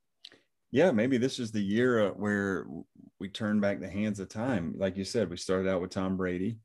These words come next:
Now we have Phil Mickelson. Obviously, U N C is gonna be ranked high to start the year in football. Mac Brown leading the charge. Coach K is gonna have probably a top five,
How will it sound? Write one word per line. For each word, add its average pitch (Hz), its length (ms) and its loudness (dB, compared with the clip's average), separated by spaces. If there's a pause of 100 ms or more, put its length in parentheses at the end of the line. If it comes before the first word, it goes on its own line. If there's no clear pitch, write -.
(640)
Now 101 160 4
we 101 80 8
have 98 160 6
Phil 104 240 4
Mickelson. 107 640 2 (1300)
Obviously, 131 460 6
U 120 280 6
N 117 80 6
C 127 200 6
is 117 120 6
gonna 113 180 4
be 104 140 4
ranked 104 320 2
high 107 640 2
to - 100 -12
start 98 280 2
the 95 80 -2
year 104 240 4
in 92 100 2
football. 95 720 0 (100)
Mac 95 240 0
Brown 98 360 2
leading 101 320 2
the 90 60 -10
charge. 95 720 -4 (1120)
Coach 117 300 2
K 123 180 4
is 120 140 2
gonna 117 160 4
have 110 300 2
probably 113 380 4
a 98 60 4
top 107 460 -6
five, 104 560 0